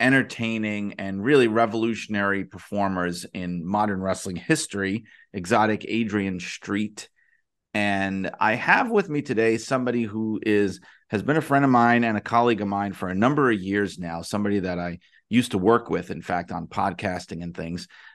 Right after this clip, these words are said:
Um, f-, he was known in those days as Pablo Melons. These days, he is <laughs> plain old Paul Fairbairn, but,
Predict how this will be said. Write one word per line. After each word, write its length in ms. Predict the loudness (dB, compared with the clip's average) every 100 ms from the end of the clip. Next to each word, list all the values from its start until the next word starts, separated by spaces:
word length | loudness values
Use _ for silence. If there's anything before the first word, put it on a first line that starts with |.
| -4
Um, 260 | -2 -2 -4
f-, 320 | -10 -4 0
he 140 | 4 4
was 360 | 8 8 6
known 260 | 4 6 6
in 100 | 6
those 240 | 6 6
days 280 | 6 4 4
as 160 | 2 -4
Pablo 460 | -2 -2 0 -2
Melons. 480 | 0 -2 -2 -4 -4
These 240 | -2 0 0
days, 360 | -2 -2 0 0 2 0
he 140 | 4 6
is 160 | 4
<laughs> 100 | 0
plain 460 | -2 4 6 6 6
old 380 | 6 6 4 4
Paul 300 | 6 8 6
Fairbairn, 760 | 0 0 0 -2 -8 -8 -10 0
but, 240 | 2 2